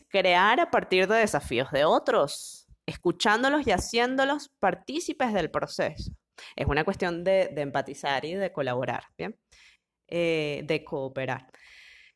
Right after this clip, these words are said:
Es inspirar a otros a diseñar mejor. Es armar equipos de diseño, como por ejemplo esta gente de Vainas Cultas. Es investigar para que otros diseñen.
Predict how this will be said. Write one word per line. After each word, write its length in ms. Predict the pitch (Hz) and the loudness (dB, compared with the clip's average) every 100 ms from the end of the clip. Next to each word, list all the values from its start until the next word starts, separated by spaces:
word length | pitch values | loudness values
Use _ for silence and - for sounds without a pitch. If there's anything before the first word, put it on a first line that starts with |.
| _ _ | _ _
Es 340 | 254 311 330 - | 0 0 0 -2
inspirar 580 | 254 226 - 254 226 262 | -2 0 2 4 4 4
a 100 | 330 | 4
otros 340 | 247 294 311 | 4 2 0
a 60 | 294 | 2
diseñar 460 | 208 196 160 143 139 | 0 0 -4 -4 -4
mejor. 480 | 170 - 302 330 - - - | -8 -6 -4 -4 -8 -12 -4
Es 200 | 175 180 | -2 0
armar 460 | 190 202 208 240 | 2 2 4 4
equipos 380 | 214 - - - | 2 0 0 2
de 100 | 139 | 4
diseño, 680 | 165 240 285 202 165 185 202 | 2 2 0 0 -2 -6 -10
como 220 | - - | -12 -12
por 100 | - | -8
ejemplo 260 | 117 123 127 | -8 -8 -10
esta 160 | 143 156 | -10 -6
gente 240 | 147 151 | -6 -4
de 60 | 175 | -4
Vainas 240 | 151 185 | -4 -6
Cultas. 300 | - 131 190 _ - - _ - | -8 -8 -10 _ -20 -20 _ 0
Es 200 | 190 190 | 2 4
investigar 640 | 202 208 - 220 233 233 | 2 2 2 2 4 2
para 220 | 196 165 165 | 4 2 4
que 120 | 170 | 4
otros 300 | 151 151 165 | 4 2 0
diseñen. 840 | 175 180 233 208 165 160 190 277 | 0 2 2 4 2 0 -4 -6